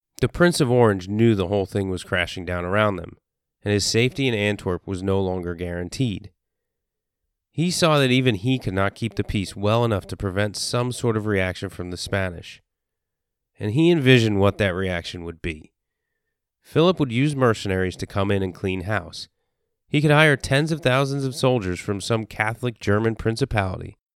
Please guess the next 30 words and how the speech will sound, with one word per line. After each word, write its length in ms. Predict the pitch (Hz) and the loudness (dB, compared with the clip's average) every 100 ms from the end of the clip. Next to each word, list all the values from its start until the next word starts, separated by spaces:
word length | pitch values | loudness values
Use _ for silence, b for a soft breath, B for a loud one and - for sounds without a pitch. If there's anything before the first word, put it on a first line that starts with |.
| _ | _
and 140 | - 117 | 0 4
they 100 | 135 | 6
would 160 | 165 | 6
march 320 | 131 123 131 113 | 4 4 4 0
into 300 | 98 92 98 | 0 0 0
an 100 | 98 | 0
essentially 540 | - 113 117 127 104 | 0 -2 -2 -2 -2
undefended 720 | - 110 120 117 113 107 104 | 0 0 0 0 0 0 0
Netherlands, 640 | 98 95 92 - - - - _ _ - | 0 0 -2 -6 -10 -14 -18 _ _ -2
quickly 360 | 131 127 151 | 0 2 0
take 280 | - 127 123 | 0 0 0
the 80 | 113 | -4
cities, 480 | - 110 87 - - _ _ _ | -4 -4 -6 -12 -18 _ _ _
capture 420 | - 123 - - | 0 0 2 0
William, 440 | 120 113 92 92 95 | 4 4 2 -4 -8
and 120 | 101 | -6
execute 480 | 92 101 - - 98 | -4 -4 -4 -4 -4
him 80 | 90 | -4
for 100 | - | -8
treason. 440 | - 120 107 87 - _ _ _ _ _ _ _ _ _ _ _ _ _ _ - | -4 0 0 -4 -14 _ _ _ _ _ _ _ _ _ _ _ _ _ _ 2
While 180 | 127 | 4
he 100 | 135 | 6
was 340 | 143 127 160 170 | 6 6 4 2
working 340 | 151 160 160 | -2 -2 -2
to 40 | 147 | 0
maintain 520 | 131 160 151 165 160 | 2 0 2 2 4
order 240 | 160 110 | 2 2
and 100 | 98 | 0
prevent 360 | 92 98 113 110 | -2 -2 -2 -2
chaos, 540 | - 117 90 87 - | -2 -2 -2 -8 -14